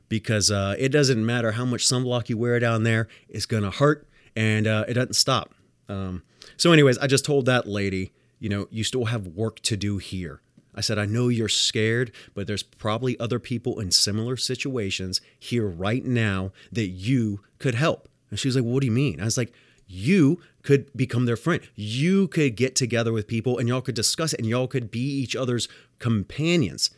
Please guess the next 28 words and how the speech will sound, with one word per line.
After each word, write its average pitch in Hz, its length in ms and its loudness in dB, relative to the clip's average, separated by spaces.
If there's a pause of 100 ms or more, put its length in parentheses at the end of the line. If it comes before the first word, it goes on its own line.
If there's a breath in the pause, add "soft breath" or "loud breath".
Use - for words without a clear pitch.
(180 soft breath)
That's 135 180 -2
what 160 80 -4
we're 151 80 2
supposed - 240 -2
to 139 80 0
do 131 340 2
for 151 160 -2
each 131 180 -2
other 98 220 0
is 101 160 -2
love 123 220 -2
and 107 120 -6
care 175 260 -2
for 135 120 -6
each 110 160 -2
other." 95 260 -4 (640 soft breath)
And 98 80 -8
she 107 80 -2
was 117 120 -2
like, 139 140 -6
"Oh, 139 140 -6
yeah." 156 160 -6
And 127 60 -6
I 147 60 -2
was 147 100 0
like, 123 100 -2
"You 135 120 0
can't," - 460 0